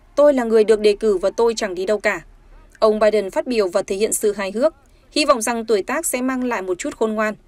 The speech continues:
"Đây là những gì tôi biết. Tôi biết cách nói sự thật. Tôi biết đúng sai. Và tôi biết người Mỹ muốn có một tổng thống, chứ không phải một nhà độc tài." Tổng thống Biden cũng vạch ra những gì ông dự định làm trong một trăm ngày đầu tiên của nhiệm kỳ thứ hai,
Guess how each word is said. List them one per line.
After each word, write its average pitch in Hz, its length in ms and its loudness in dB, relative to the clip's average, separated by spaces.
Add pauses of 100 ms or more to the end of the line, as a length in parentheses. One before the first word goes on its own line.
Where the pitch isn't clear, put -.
(260)
"Đây 294 160 4
là 285 100 -2
những 254 180 -2
gì 269 180 -4
tôi 240 180 0
biết. 285 200 -2 (420)
Tôi 208 260 4
biết 269 200 -4
cách 539 160 -2
nói 202 160 -2
sự - 160 -4
thật. 208 180 0 (300)
Tôi 294 120 0
biết 339 180 2
đúng 233 160 -2
sai. 254 340 -2 (240)
Và 247 140 0
tôi 294 140 4
biết 339 220 0
người 240 220 0
Mỹ 226 280 -2
muốn 262 300 0
có 330 80 -2
một 269 200 -2
tổng 180 180 -2
thống, 190 260 -4 (140)
chứ 226 260 -2
không 262 140 -2
phải 233 120 -4
một 185 200 -4
nhà 196 120 -4
độc 185 200 -4
tài." 185 200 -4 (600)
Tổng 262 140 4
thống 262 180 0
Biden 269 300 2
cũng 254 220 -4
vạch 285 180 -2
ra 233 220 -4
những 233 220 -4
gì 240 220 -2
ông 226 240 -2
dự 214 140 -2
định 202 260 0
làm 190 240 -8
trong 220 240 -6
một 190 140 -4
trăm 220 200 -6
ngày 196 120 -4
đầu 180 160 -4
tiên 226 200 -4
của 196 100 -4
nhiệm 180 200 -6
kỳ 190 140 -4
thứ 202 140 -6
hai, 240 280 -4